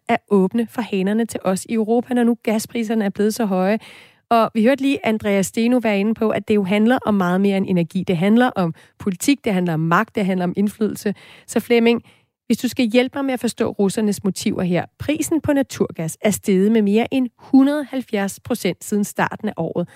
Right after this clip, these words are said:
Alligevel har Rusland nu i flere måneder ikke forsøgt at tjene kassen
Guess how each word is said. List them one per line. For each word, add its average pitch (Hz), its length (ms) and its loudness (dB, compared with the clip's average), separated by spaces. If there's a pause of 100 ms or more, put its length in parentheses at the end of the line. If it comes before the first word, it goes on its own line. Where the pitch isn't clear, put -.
(280)
Alligevel 220 640 2
har - 160 -10
Rusland 196 420 -2
nu 208 140 0
i 214 60 -12
flere 208 380 -2
måneder 190 360 -2 (260)
ikke 311 420 4
forsøgt 190 380 -4
at - 60 -10
tjene 170 280 -4
kassen 156 400 0